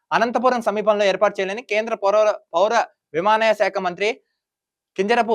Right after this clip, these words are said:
రామ్మోహన్ రెడ్డి కలిసి ప్రతిపాదించగా రామ్మోహన్ కూడా సానుకూలంగా స్పందించారు. So అనంతపురం ఎంపీ ఈయన్ని కలిశారంట. ఎవరిని? రామ్మోహన్ రెడ్డి గారిని. "ఇక్కడ మాకు ఏర్పాటు చేయండి, మాకు ఇక్కడ దీనివల్ల చాలా బెనిఫిట్స్ ఉంటాయి, ఉపాధి దొరుకుతుంది, నెక్స్ట్ మంచి అనుకూలమైన ప్లేస్" అని వాళ్ళు తెలపడంతో ఈయన సానుకూలంగా స్పందించారంట.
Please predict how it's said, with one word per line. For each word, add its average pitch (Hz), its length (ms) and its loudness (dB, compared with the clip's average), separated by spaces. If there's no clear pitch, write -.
రామ్మోహన్ 214 500 2
రెడ్డి 202 180 0
కలిసి 180 300 -4
ప్రతిపాదించగా 156 760 -4
రామ్మోహన్ 196 540 2
కూడా 151 160 -4
సానుకూలంగా 156 580 -8
స్పందించారు. 151 580 -8
So - 120 -6
అనంతపురం 214 440 0
ఎంపీ 202 220 -6
ఈయన్ని 202 180 -6
కలిశారంట. 170 500 -4
ఎవరిని? 185 340 -4
రామ్మోహన్ 196 540 4
రెడ్డి 156 160 -2
గారిని. 151 160 -8
"ఇక్కడ 185 160 -2
మాకు 175 200 -4
ఏర్పాటు 180 320 -2
చేయండి, 190 300 -8
మాకు 185 240 -4
ఇక్కడ 175 180 -10
దీనివల్ల 175 380 -2
చాలా 214 220 4
బెనిఫిట్స్ 220 420 -2
ఉంటాయి, 208 200 0
ఉపాధి 208 280 6
దొరుకుతుంది, 202 380 -2
నెక్స్ట్ 202 200 -6
మంచి 208 260 -2
అనుకూలమైన 233 600 0
ప్లేస్" 190 280 -6
అని 214 120 -2
వాళ్ళు 196 180 0
తెలపడంతో 196 420 -4
ఈయన 185 120 -10
సానుకూలంగా 208 500 -6
స్పందించారంట. 151 600 -12